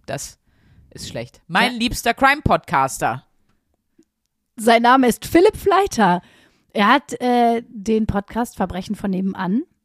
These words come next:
Speaker 2: der sehr erfolgreich ist und sehr großartig.
Speaker 1: Ja.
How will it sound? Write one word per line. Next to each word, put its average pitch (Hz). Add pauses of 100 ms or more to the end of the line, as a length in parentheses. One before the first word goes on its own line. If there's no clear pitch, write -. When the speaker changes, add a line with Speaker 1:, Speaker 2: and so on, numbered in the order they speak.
(420)
Speaker 2:
der 214
sehr 226
erfolgreich 226
ist 302
und 220
sehr 202
großartig. 214 (220)
Speaker 1:
Ja. 175